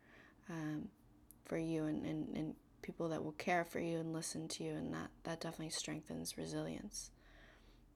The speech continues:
People that go to church, you know, or, uh, have,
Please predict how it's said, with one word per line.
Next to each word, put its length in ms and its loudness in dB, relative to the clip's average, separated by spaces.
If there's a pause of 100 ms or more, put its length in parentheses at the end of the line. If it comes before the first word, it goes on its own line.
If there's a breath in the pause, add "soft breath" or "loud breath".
(800)
People 280 4
that 160 2
go 140 4
to 100 2
church, 600 4
you 100 2
know, 340 4 (140)
or, 220 0 (300)
uh, 40 0 (440)
have, 120 -2